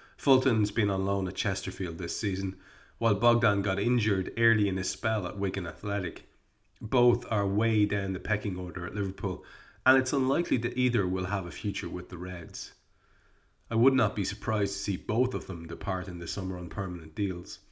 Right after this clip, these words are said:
Wisdom, on the other hand, has had loan spells at four different clubs in the last four seasons:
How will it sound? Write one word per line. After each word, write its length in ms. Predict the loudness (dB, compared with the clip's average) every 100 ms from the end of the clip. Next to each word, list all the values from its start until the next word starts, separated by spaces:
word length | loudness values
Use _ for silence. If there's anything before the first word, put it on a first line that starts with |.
| _ -4
Wisdom, 420 | 2 2 0 -2
on 120 | 0
the 120 | 2
other 180 | 4 4
hand, 300 | 4 2 -2 -6 -20 -12
has 180 | -4 -2
had 200 | 0 0
loan 240 | 2 2 0
spells 400 | -2 0 0 -2
at 100 | -6
four 300 | 0 2 2
different 420 | 0 -2 -2 -2
clubs 380 | -2 -2 -2 -2
in 80 |
the 80 | -2
last 260 | 0 -2 -4
four 220 | -4 -4
seasons: 640 | -2 -4 -4 -8 -12 -14